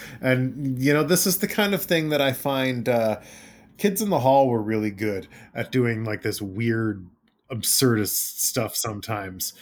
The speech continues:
uh, that just seemed like it's, it's not out of place, but it is. There's, there's an uncanniness to it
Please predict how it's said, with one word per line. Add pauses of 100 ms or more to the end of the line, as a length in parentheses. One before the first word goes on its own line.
(380)
uh,
that (180)
just
seemed (360)
like
it's,
it's
not
out
of
place,
but
it
is.
There's,
there's
an
uncanniness
to
it